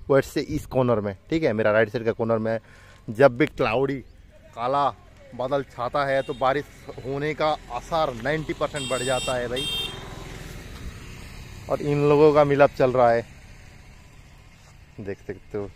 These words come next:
कहाँ कहाँ किधर किधर जा रहे हैं ये। ओए चलो रे,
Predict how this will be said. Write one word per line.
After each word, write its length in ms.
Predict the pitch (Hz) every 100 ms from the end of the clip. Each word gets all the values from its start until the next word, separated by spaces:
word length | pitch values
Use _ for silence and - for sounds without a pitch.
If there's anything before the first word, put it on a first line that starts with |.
| -
कहाँ 320 | - 123 165
कहाँ 300 | 165 170 170 160
किधर 260 | 151 131 156
किधर 280 | - 156 147
जा 240 | 131 131
रहे 160 | 131 135
हैं 360 | 135 135 127
ये। 280 | 127 127 127 - - - - - - - -
ओए 160 | 147 156
चलो 260 | 160 151
रे, 160 | 147